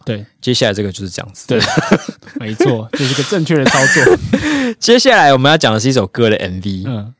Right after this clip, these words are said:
Speaker 2: 跟，这歌跟M V啊。
Speaker 1: 也不算M V吧，算是抖音影片这样。
Speaker 2: 对，他的创作者一定觉得这超正常。
Speaker 1: 对。
Speaker 2: 就看起来他妈超怪。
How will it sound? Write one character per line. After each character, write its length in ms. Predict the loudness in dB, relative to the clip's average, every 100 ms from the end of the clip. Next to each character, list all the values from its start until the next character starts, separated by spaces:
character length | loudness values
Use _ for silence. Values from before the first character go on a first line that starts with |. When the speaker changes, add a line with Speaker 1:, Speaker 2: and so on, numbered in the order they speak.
| _ _ _
Speaker 2:
跟， 420 | 0 0 -2 -6 -8 0
这 120 | 0
歌 260 | 4 4 6
跟 120 | 2
M 180 | 0 -2
V 160 | -4
啊。 120 | -6 -10 _ _
Speaker 1:
也 100 | -6
不 60 |
算 100 | -4 -4
M 160 | -4
V 120 | -2 -4
吧， 140 | -4
算 180 | -2 -2
是 80 | -2
抖 200 | -4 -4
音 240 | -8 -8
影 80 | -10 -12
片 180 | -12 -10
这 80 |
样。 160 | -12 -4
Speaker 2:
对， 260 | 0 0 -2
他 140 | 0 2
的 80 | 4
创 200 | 4 2
作 100 | 2
者 100 | 0
一 60 |
定 140 | -2 -2
觉 80 |
得 80 | -4
这 100 | -4
超 240 | -4 -4 -4
正 160 | -6
常。 180 | -6 -12 -20 _
Speaker 1:
对。 180 | -14 -14 -16 _
Speaker 2:
就 120 | -10
看 180 | -6 -6
起 100 | -6
来 80 | -8
他 140 | -8
妈 180 | -2 -2
超 220 | 0 -6
怪。 180 | -6 -6